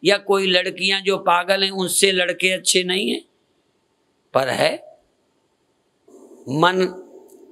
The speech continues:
रीझ जाए गधी में तो परी का क्या काम? यदि गधी में मन रीझ जाए तो परी बेकार।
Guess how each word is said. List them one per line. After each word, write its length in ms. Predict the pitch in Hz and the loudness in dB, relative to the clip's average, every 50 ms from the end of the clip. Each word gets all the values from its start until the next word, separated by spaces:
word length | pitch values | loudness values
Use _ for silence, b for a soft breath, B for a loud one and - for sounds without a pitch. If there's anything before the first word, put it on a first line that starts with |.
| - - - | -20 -12 -8
रीझ 400 | 127 139 147 185 202 208 180 160 190 | -6 0 2 2 2 2 2 2 2
जाए 340 | 180 156 185 180 185 185 185 | 2 2 2 2 2 -2 -4
गधी 440 | 165 170 175 175 151 135 180 214 214 | 0 0 0 0 2 2 2 2 2
में 760 | 180 151 123 131 147 - - - - - - - - - - | 0 0 0 0 -2 -2 -8 -12 -20 -20 -20 -20 -20 -20 0
तो 100 | - 190 185 185 | 2 2 2 2
परी 300 | - 185 185 196 233 247 | 0 0 0 2 0 -2
का 160 | - - 240 233 | 2 2 2 2
क्या 220 | 233 - 220 214 | 2 0 -2 -2
काम? 260 | 208 - - - 226 - - - - - _ - _ _ _ _ - _ _ _ _ - _ _ _ _ _ _ _ _ - | -2 -4 -6 -6 -6 -8 -14 -20 -20 -20 _ -20 _ _ _ _ -20 _ _ _ _ -20 _ _ _ _ _ _ _ _ -2
यदि 260 | 160 185 185 175 190 | -2 0 0 0 -2
गधी 420 | 165 147 175 175 160 156 202 220 | 2 2 2 2 4 2 0 2
में 160 | 220 208 208 202 | 2 0 0 2
मन 220 | 190 190 185 180 180 | 2 0 0 0 -2
रीझ 320 | 165 170 180 175 156 135 135 | -2 -2 -2 -2 -4 -4 -2
जाए 240 | 175 196 226 254 | -2 0 0 -2
तो 160 | 247 - 226 214 - | -2 -2 -4 -4 -2
परी 280 | - 202 208 220 247 247 | -2 -2 0 0 0 -2
बेकार। 640 | 208 220 233 240 226 - - 277 285 285 - - | -2 -2 -4 -4 -2 0 0 0 0 0 -4 -6